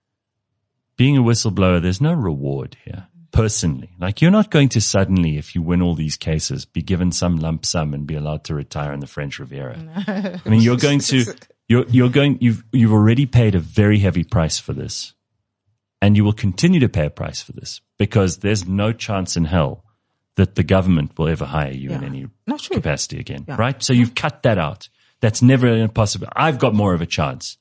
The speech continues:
Speaker 2: Yeah.
Speaker 1: as someone who sits and <laughs> criticizes them every day than you do.
Speaker 2: Ah, definitely. Yeah. But also
Speaker 1: The other thing is that the private sector are nervous
Speaker 2: Yeah, they are
Speaker 1: because
Speaker 2: nervous.
Speaker 1: they do lots of business with government.
Speaker 2: Government, yeah.
Speaker 1: So if someone hires you,
Speaker 2: That's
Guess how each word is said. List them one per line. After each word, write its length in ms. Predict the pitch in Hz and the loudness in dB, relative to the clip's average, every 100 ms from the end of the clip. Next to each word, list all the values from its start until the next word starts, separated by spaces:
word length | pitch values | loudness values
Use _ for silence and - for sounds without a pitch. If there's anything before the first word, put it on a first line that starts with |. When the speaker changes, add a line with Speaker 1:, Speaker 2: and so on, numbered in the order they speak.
| _ | _
Speaker 2:
Yeah. 140 | 214 - | -12 -4
Speaker 1:
as 140 | 113 | -2
someone 220 | - 113 110 | 0 0 0
who 60 | |
sits 300 | 107 107 - | 0 -4 -4
and 160 | - - | -6 -2
<laughs> 60 | |
criticizes 600 | 107 127 87 107 98 90 | 0 0 2 2 2 0
them 180 | 90 98 | 0 2
every 200 | 95 95 | 2 0
day 260 | - 87 78 _ _ - | 0 0 -2 _ _ 0
than 160 | 110 | 4
you 160 | 104 92 | 4 2
do. 200 | - - _ | -4 -12 _
Speaker 2:
Ah, 120 | 175 - | -16 -12
definitely. 500 | 165 165 170 - 110 170 _ | -10 -8 -10 -12 -14 -16 _
Yeah. 280 | 170 - - - - - | -12 -12 -14 -18 -14 -6
But 120 | 175 | -2
also 180 | - 104 | 0 2
Speaker 1:
The 140 | 127 | 2
other 120 | 160 | 2
thing 200 | 170 160 | 2 2
is 100 | 135 | 2
that 80 | 131 | 0
the 80 | 143 | -2
private 380 | 185 233 226 - | -2 -2 -2 -4
sector 340 | 117 - 87 | -4 -2 -2
are 40 | 78 | -2
nervous 480 | 67 - - - 170 | -4 -10 -16 -16 -14
Speaker 2:
Yeah, 320 | 151 104 147 - | -12 -12 -14 -14
they 80 | - | -4
are 20 | |
Speaker 1:
because 380 | 143 165 131 107 | 0 2 0 -2
Speaker 2:
nervous. 300 | - 131 - | -8 -16 -6
Speaker 1:
they 180 | 110 110 | 0 2
do 160 | 113 113 | 4 4
lots 300 | 113 110 107 | 2 0 -4
of 100 | 92 | 0
business 420 | 95 98 95 - | 0 2 -2 -2
with 240 | 98 101 _ - | -2 -2 _ -2
government. 540 | 127 131 87 - - | 0 2 2 0 -10
Speaker 2:
Government, 0 | |
yeah. 260 | - _ - | -20 _ -4
Speaker 1:
So 120 | 117 | -4
if 80 | - | -2
someone 260 | 165 139 | -2 0
hires 360 | 127 117 98 95 | 0 2 0 2
you, 340 | 127 85 110 - _ | 2 2 -2 -6 _
Speaker 2:
That's 180 | _ | _